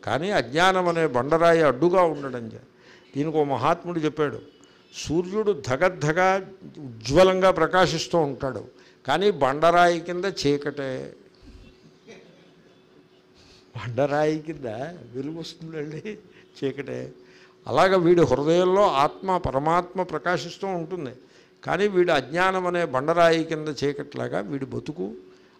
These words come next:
అజ్ఞానం కారణంగా ఆత్మస్వరూపాన్ని తెలుసుకోలేడు.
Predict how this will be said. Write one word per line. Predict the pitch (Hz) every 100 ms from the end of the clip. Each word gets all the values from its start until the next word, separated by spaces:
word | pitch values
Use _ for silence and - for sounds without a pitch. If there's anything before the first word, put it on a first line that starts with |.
| -
అజ్ఞానం | 120 117 180 185 160
కారణంగా | 139 127 120 123 143
ఆత్మస్వరూపాన్ని | 170 151 156 139 - 127 120 117 127 185
తెలుసుకోలేడు. | 156 139 - 135 135 127 123 123 131